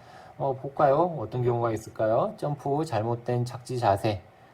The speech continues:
그리고 갑작스러운 방향 전환이죠. 피버팅, 커팅, 이런 탁탁 끊는 그런 동작들입니다. 그리고 갑작스러운 감속,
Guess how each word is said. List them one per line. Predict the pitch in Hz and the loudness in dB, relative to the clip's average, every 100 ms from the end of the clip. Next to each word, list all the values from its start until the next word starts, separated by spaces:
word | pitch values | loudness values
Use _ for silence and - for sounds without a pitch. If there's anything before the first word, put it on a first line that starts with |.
| - | -16
그리고 | 107 104 | -8 -8
갑작스러운 | - 107 123 - 117 107 | -6 -2 -2 0 -2 -2
방향 | 98 101 110 | -6 -2 0
전환이죠. | 104 104 104 98 95 95 - | 0 -2 -2 -2 0 0 0
피버팅, | - 135 123 - 98 110 127 | -8 0 0 0 -8 -6 -8
커팅, | - 135 - 127 92 - - | -2 -2 -2 -8 -8 -12 -14
이런 | 107 101 92 95 - - | -6 -6 -6 -12 -18 -16
탁탁 | - - - - | -16 -10 -12 -8
끊는 | 151 151 151 143 - - | -4 -2 -2 -4 -10 -8
그런 | 113 107 | -6 -2
동작들입니다. | 107 107 - 101 90 85 82 80 - - - - - | -2 0 -2 -4 -6 -6 -4 -4 -6 -20 -20 -20 -14
그리고 | 101 104 110 110 | -8 -4 -2 -2
갑작스러운 | 92 - 120 - 120 135 | -6 -4 -4 -2 -2 -2
감속, | - 120 123 123 | 0 0 2 0